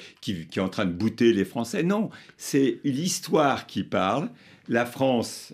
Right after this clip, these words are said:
n'a pas vu la mondialisation de l'Afrique. On est dans une nouvelle période historique. Et sur cette période historique-là, la Russie arrive et surfe pour,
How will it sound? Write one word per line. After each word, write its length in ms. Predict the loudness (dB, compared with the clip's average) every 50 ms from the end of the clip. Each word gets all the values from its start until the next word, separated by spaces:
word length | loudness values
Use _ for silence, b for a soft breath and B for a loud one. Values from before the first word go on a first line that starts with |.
| -14 _
n'a 220 | -4 -4 -4 -4 -2
pas 180 | -2 -2 0
vu 180 | 0 0 0 2
la 120 | 2 2
mondialisation 720 | 2 2 2 2 2 0 2 2 0 0 0 -2 -4 -2 -2
de 60 | 0
l'Afrique. 480 | -2 -2 -2 2 4 4 4 4 2 -2
On 100 | -2 0
est 80 | 0 0
dans 140 | 0 0 -2
une 240 | 0 0 0 2
nouvelle 420 | 2 2 2 4 4 4 2 2 0
période 340 | 0 0 2 2 2 2 0
historique. 600 | -4 -6 -2 0 0 2 4 4 4 4 2 B B B B B B -2
Et 80 | -2
sur 240 | 0 0 -2 -2 0
cette 200 | 2 0 0 2
période 300 | 2 4 4 4 4 2
historique-là, 840 | 0 -4 -4 -2 0 0 0 0 -2 -2 -2 0 0 0 0 -2 B B B B B -4
la 160 | -4 -2 0
Russie 400 | 2 2 0 0 -2 -2 -2 -2
arrive 540 | -2 -2 -4 -4 -2 -2 -2 -2 -2 -4 -6 -4
et 100 | -4 -4
surfe 560 | -4 -6 -4 -2 0 0 -2 -4 -8 -14 -20 b b b b b b b b _
pour, 480 | 4 6 6 6 4 2 -2 -6 -10